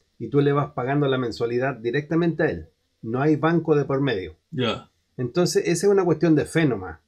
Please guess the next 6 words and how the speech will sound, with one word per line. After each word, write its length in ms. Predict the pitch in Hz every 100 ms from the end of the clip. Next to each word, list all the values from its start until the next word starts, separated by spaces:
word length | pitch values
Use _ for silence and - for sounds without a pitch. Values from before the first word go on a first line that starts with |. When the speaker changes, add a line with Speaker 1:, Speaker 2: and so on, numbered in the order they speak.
| -
Speaker 1:
de 180 | 117 120
palabra, 480 | 120 123 147 147 139
de 80 | 127
buena, 680 | 131 135 127 120 107 101 - -
de 220 | 110 110
caballeros. 600 | 117 110 139 95 80 -